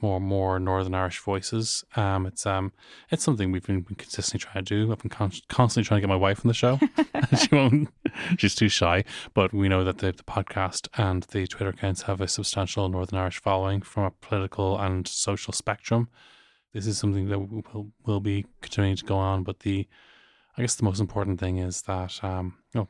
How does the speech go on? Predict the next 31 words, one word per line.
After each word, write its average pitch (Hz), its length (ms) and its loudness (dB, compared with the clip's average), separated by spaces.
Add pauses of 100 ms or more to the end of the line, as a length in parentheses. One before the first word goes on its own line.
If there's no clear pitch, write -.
(120)
there's - 200 -8
no, 113 80 -4
there's 104 160 -2
no 110 140 4
one 98 400 2
most 92 320 0
important 98 320 -4
thing, 95 260 -4 (560)
is 98 200 0
i-, 113 120 0
if 110 380 -2
something 104 280 0
like 92 140 -2
this 95 160 -4
does - 180 0
come - 160 -4
on 95 120 0
the 98 100 -2
agenda, 95 580 -2
that 98 140 -4
it's - 200 -10
not, 98 320 -2 (280)
that 101 200 -4
it's 98 140 -8
not 101 200 0
gonna 95 160 -2
be 95 40 -2
necessarily 95 420 -2
triumphant 98 600 -2
or 95 80 -6
smug, 101 480 -2